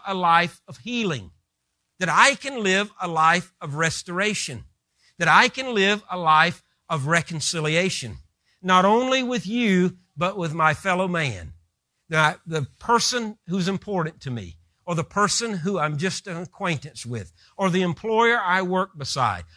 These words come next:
or the person that I have done wrong ten years ago, twenty years ago,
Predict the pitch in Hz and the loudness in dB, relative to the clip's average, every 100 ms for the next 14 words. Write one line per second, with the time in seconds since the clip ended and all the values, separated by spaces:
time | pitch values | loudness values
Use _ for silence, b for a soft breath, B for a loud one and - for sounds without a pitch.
0 | b 196 175 - 226 220 254 233 214 190 | b -4 -2 0 2 2 -2 0 2 2
1 | 180 165 180 165 165 190 208 202 - 208 | 0 0 -2 0 0 2 2 -2 -4 -4
2 | 190 202 196 165 160 143 131 - 208 196 | -2 0 0 -2 0 0 -2 -4 -4 -2
3 | 180 165 139 135 135 | 0 0 0 0 0